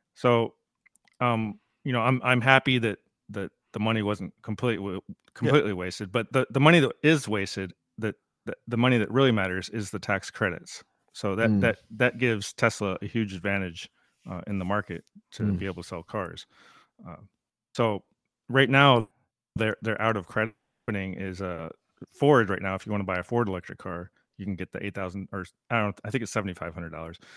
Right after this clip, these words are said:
Speaker 1: So you get seventy-five hundred dollars off of a new Ford Mustang Mach-E.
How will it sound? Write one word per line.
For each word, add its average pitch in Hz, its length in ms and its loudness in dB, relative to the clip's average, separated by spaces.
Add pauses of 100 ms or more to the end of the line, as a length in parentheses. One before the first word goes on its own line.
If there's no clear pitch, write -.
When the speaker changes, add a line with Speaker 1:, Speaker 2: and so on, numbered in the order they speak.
(160)
Speaker 1:
So 110 120 -4
you 104 120 -4
get 110 160 -6
seventy-five 123 440 4
hundred 113 160 2
dollars 104 280 2
off 98 300 -2
of 95 160 -12
a 87 100 -12 (160)
new 101 380 -4 (140)
Ford 104 400 -2 (420)
Mustang 101 640 -4
Mach-E. 92 640 -8